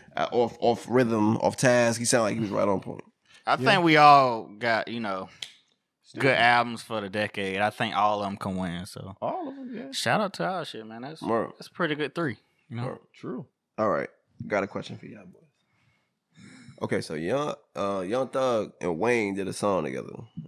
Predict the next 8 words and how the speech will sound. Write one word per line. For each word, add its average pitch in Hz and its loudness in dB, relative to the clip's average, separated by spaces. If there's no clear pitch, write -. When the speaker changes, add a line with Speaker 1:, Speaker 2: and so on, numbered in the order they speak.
Speaker 1:
on 104 -2
Speaker 3:
Mm-hmm. 104 2
Speaker 1:
his, 92 0
uh, 87 -2
No 110 2
Ceilings 107 2
three, 95 -8
right? 101 2